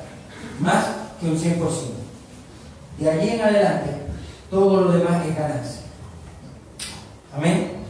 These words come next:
Yo quisiera que se pongan de pie. O se sienten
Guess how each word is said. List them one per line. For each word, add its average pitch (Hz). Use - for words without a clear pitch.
Yo 170
quisiera 202
que 170
se 170
pongan 165
de -
pie. -
O 143
se -
sienten 196